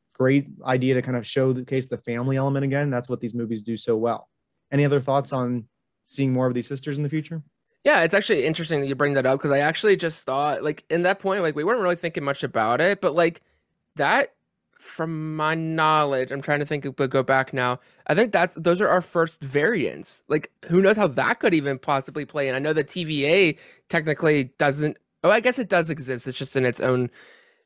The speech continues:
Speaker 2: you know, it's being now controlled by, uh, Kang right now. But I think that's, I don't know if that could, 'cause, like, you know, we were messing with time, the timeline and reality and such, and, like, that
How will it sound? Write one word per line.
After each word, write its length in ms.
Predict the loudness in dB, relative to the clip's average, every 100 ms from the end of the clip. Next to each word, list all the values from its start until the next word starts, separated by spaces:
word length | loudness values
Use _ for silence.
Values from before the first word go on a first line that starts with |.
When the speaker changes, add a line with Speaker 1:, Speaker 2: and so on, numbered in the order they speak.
| _ _
Speaker 2:
you 80 | 2
know, 60 | 2
it's 100 | 2
being 200 | 0 2
now 200 | 0 0
controlled 500 | -4 -2 0 2 2
by, 480 | 2 2 2 0 0
uh, 240 | 0 0
Kang 340 | -4 -2 -2 -2
right 240 | -4 -4
now. 260 | -4 -4 -4
But 400 | 2 4 4 0 _ _ _ _ _ _ _
I 80 | -4
think 160 | -2 0
that's, 240 | 0 -2 -4
I 140 | 0
don't 140 | 2
know 80 | 2
if 80 | 2
that 180 | 0 -2
could, 420 | 0 0 0 -2
'cause, 140 | -6
like, 160 | -6 -4
you 60 | -2
know, 80 |
we 80 | -2
were 80 | -2
messing 280 | -4 -6 -4
with 140 | -6
time, 460 | -2 2 4 2 0
the 80 | -2
timeline 520 | -2 -2 -2 -2 0
and 120 | 0
reality 520 | 0 0 0 0 0
and 140 | -2 -2
such, 380 | 0 2 0
and, 80 | -2
like, 240 | -4 -4 -6
that 280 | -4 -4